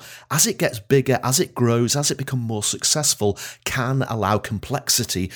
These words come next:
to infiltrate it and ultimately potentially create its downfall. And the Cat Sat on the Mat segment is a demonstration of how you can avoid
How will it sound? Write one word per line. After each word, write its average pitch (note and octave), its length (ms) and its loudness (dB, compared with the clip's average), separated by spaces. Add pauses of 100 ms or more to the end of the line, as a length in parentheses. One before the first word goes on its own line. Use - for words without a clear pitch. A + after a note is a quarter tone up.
(120)
to - 200 -2
infiltrate F#2+ 720 -2
it - 160 -4
and F2+ 200 -2
ultimately A2 680 0
potentially - 800 -6 (280)
create F#2+ 640 2
its - 200 -4
downfall. F#2+ 760 0 (260)
And G2+ 140 0
the G2+ 60 -2
Cat - 220 0
Sat - 160 2
on A2 120 -2
the G2 40 0
Mat D#3 240 0
segment - 540 -2
is G2 140 -2
a G2 40 2
demonstration A2+ 800 0
of F2 120 -4
how G2 400 0
you G#2+ 160 2
can E2+ 360 -6
avoid F#2+ 640 -4